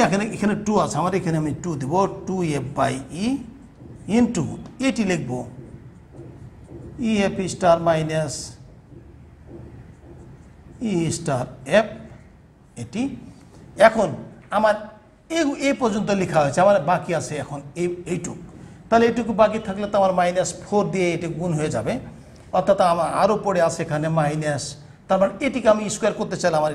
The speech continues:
দরকার এটুকু, আমি লিখে ফেলি আগে টু এফ by ই, ই এফ star minus e star এফ, এটি আমার দরকার।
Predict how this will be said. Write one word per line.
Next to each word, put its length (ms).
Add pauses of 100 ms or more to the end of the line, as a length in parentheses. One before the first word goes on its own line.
(160)
দরকার 200 (180)
এটুকু, 240 (120)
আমি 100 (100)
লিখে 200
ফেলি 220
আগে 140 (240)
টু 80 (200)
এফ 100 (120)
by 160 (840)
ই, 20 (1600)
ই 20 (300)
এফ 100 (200)
star 360 (800)
minus 480 (1000)
e 20 (140)
star 260 (280)
এফ, 100 (1400)
এটি 140 (100)
আমার 160 (100)
দরকার। 300